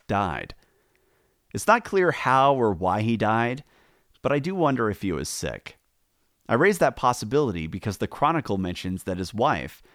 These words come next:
Frithegith, and how did that name ever go out of style? Anyway, so Queen Frithegith went on pilgrimage to Rome a couple years earlier, and I wonder if she might have been seeking divine assistance for her husband.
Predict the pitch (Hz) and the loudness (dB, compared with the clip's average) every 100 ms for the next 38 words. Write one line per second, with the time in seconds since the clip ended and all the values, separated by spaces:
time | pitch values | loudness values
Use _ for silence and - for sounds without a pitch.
0 | _ - 214 110 87 71 - - - _ | _ 0 2 0 -2 -4 -6 -12 -20 _
1 | _ _ - 104 135 113 78 123 78 80 | _ _ -14 -4 -2 -2 0 -2 -2 -4
2 | 76 76 82 76 69 69 - 73 64 60 | -6 -6 -6 -4 -4 -6 -6 -6 -4 -6
3 | - - 151 165 120 - - 190 - 214 | -12 -6 2 4 4 0 0 0 -2 -4
4 | 220 - 185 139 104 90 - 113 113 123 | -2 2 2 2 -2 -2 -4 -6 0 2
5 | 135 120 - 156 151 110 87 82 - 101 | 4 2 0 0 2 2 0 -4 -6 -4
6 | 92 107 87 80 - 131 - 143 110 104 | 0 0 0 -4 -6 -6 -4 -2 0 -2
7 | 98 92 92 78 55 50 - _ _ _ | -2 -2 -2 -4 -6 -10 -12 _ _ _
8 | _ _ _ 107 117 160 202 107 95 - | _ _ _ -2 2 2 2 2 0 0
9 | 117 113 117 107 98 - 104 110 101 92 | 2 2 2 0 -2 -4 -4 -2 -2 0
10 | 95 101 104 90 117 - 85 62 - 78 | 0 0 0 -2 -2 -4 -6 -8 -4 -4
11 | 78 90 - 65 - | -2 -4 -6 -10 -14